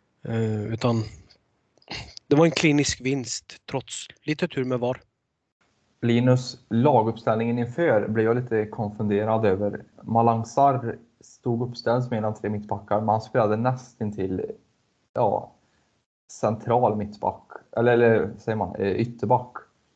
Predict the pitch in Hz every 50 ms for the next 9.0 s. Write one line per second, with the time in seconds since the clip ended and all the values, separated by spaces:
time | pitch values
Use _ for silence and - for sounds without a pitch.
0 | _ _ _ _ _ _ _ - - - - 123 110 104 107 104 107 101 98 95
1 | 95 95 95 - - - 101 101 101 104 95 87 98 101 101 101 101 110 110 110
2 | 104 98 98 95 101 104 107 101 98 104 123 131 135 113 98 98 104 98 98 -
3 | - 120 113 - 123 107 110 - - - 98 92 95 95 - - - - _ _
4 | _ _ _ _ _ _ - 107 123 127 127 131 139 123 113 113 139 160 143 131
5 | 147 131 104 92 - - - - - 92 95 101 - - 151 - 139 123 127 120
6 | 127 147 139 113 107 - - - 143 120 - 117 104 101 98 107 104 104 107 107
7 | 104 104 - 104 120 127 127 131 - - 98 92 95 95 - 117 110 - - 113
8 | 110 104 104 104 - - 101 98 98 98 101 98 98 98 98 117 139 139 135 -